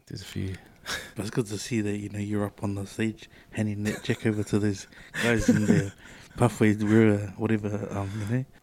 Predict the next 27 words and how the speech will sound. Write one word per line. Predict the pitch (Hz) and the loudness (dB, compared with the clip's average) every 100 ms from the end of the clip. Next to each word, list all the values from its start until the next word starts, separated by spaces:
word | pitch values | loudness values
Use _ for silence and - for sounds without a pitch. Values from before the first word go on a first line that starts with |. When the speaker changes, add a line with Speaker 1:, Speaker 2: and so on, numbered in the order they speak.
| _ | _
Speaker 1:
Pathways | 107 104 113 117 | -4 -2 -2 0
in | 110 104 | 2 0
the | |
ring | 104 120 | 0 0
back. | 131 - | -4 -6
Oh, | 139 127 | -6 -4
um, | 120 113 110 - | -2 -2 -4 -4
the | |
check | 110 - - | -2 -2 0
bounced. | 107 110 - - - - - 262 - - | 2 2 2 -2 -4 -6 0 0 0 0
<laughs> | 220 185 - 120 - 117 - - - - - 139 143 113 - _ | 4 4 4 -2 -2 -8 -14 -20 -20 -18 -6 -2 -2 -4 -10 _
Nah. | 98 90 87 80 _ | 0 2 2 -4 _
It, | 113 110 | 0 2
oh, | 139 | 4
it's | 123 - | 4 4
good. | - 240 | 4 6
It's | 165 - | 4 4
good | 220 - | 2 2
that | 135 - | -2 -2
side | 110 98 | 0 0
of | 92 | -2
things, | 107 104 101 | -4 -4 -4
you | |
know. | 104 131 - _ | -4 -6 -12 _
But, | 101 - | -6 -4
like, | 101 104 - | -4 -4 0
I, | 143 | 2